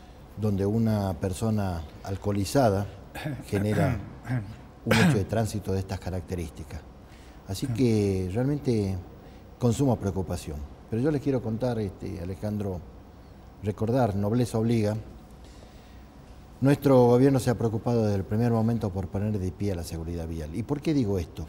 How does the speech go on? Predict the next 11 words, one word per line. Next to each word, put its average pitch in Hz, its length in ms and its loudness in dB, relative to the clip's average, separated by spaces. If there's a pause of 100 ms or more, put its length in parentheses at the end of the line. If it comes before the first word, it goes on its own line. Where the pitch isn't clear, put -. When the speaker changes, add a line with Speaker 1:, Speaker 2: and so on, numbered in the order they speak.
Speaker 1:
Cuando 101 240 -2
nosotros - 640 -4
iniciamos 117 420 -4
la 98 100 -6
gestión, 107 500 -4 (1600)
no 110 80 0
existía 107 600 -2 (340)
la 92 100 -6
Secretaría 95 600 -4
de 90 140 -4
Seguridad 85 480 -6